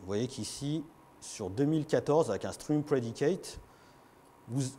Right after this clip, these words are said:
récupériez les données dans le column store et puis vous fil-, le filtre s'est s'opérer ici.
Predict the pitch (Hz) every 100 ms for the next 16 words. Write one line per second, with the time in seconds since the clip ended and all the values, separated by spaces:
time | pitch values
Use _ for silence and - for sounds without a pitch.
0 | - 98 160 170 151 165 156 135 127 143
1 | 143 139 139 - - 95 113 139 123 120
2 | - 151 185 - - 107 98 98 - 156
3 | - - - - - - - - 107 -
4 | 156 - - 131 - 127 131 123 117 98